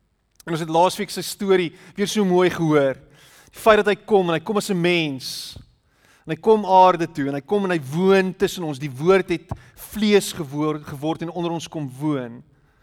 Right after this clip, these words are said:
Sien ons hoe die storie uitloop en hy doodgaan aan 'n kruis en jy dink vir jouself, "Dis die einde van die storie. Wat kan nou meer gebeur? Hoe, hoe werk dit? Is dit die verlossing? Is dit, is dit al wat daar is?"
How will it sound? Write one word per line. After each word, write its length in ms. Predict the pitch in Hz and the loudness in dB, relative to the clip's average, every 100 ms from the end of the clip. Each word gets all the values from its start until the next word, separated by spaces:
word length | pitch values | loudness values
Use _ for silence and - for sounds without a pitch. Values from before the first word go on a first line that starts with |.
| _ _ _ _ _ _ _ _ _ _ _ _ _ _ _ | _ _ _ _ _ _ _ _ _ _ _ _ _ _ _
Sien 200 | - 226 | -6 0
ons 100 | 240 | 0
hoe 100 | 240 | 0
die 60 | 202 | -4
storie 380 | - 247 240 220 | -2 0 2 4
uitloop 460 | 226 226 208 185 | 2 2 0 0
en 40 | 180 | -2
hy 80 | |
doodgaan 460 | 151 156 202 - 220 | -4 4 4 4 0
aan 100 | 175 | -2
'n 100 | 151 | -2
kruis 380 | 214 208 180 - | 4 6 6 0
en 80 | 170 | -4
jy 60 | |
dink 140 | 175 196 | -4 -4
vir 80 | |
jouself, 280 | 202 208 - - - | -2 2 0 -2 -2
"Dis 260 | 156 233 - | 4 4 4
die 140 | 226 | 2
einde 260 | 214 233 233 | 4 4 2
van 120 | 208 | -2
die 80 | 185 | -4
storie. 420 | - 220 196 135 - - | -2 2 2 2 -10 0
Wat 300 | 139 220 - | 6 6 6
kan 160 | 247 | 2
nou 180 | 196 202 | 4 4
meer 360 | 185 196 208 196 | 4 6 6 6
gebeur? 580 | - 151 170 165 131 - - - 143 | 0 -2 4 4 4 -2 -20 -20 -18
Hoe, 280 | 156 170 226 | -10 -8 -6
hoe 140 | 165 233 | -2 6
werk 260 | 240 190 | 6 6
dit? 140 | 170 - - | 4 2 -2
Is 120 | 202 | -4
dit 140 | 135 220 | 0 0
die 80 | 220 | 0
verlossing? 720 | 226 180 202 220 - 123 110 - | -2 2 4 2 -4 -8 -12 -10
Is 100 | 165 | -2
dit, 120 | 220 | 0
is 60 | 175 | 2
dit 160 | 220 | -2
al 220 | - 226 226 | 2 4 4
wat 180 | 220 | 2
daar 140 | 240 214 | 4 2
is?" 340 | - - - | 0 -6 -14